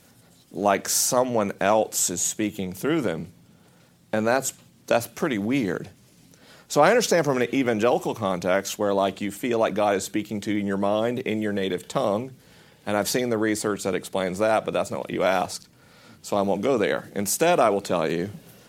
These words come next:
that most prayer in most faith traditions looks very similar in the brain.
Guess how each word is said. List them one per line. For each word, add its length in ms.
that 360
most 500
prayer 600
in 160
most 380
faith 260
traditions 640
looks 180
very 420
similar 560
in 120
the 60
brain. 340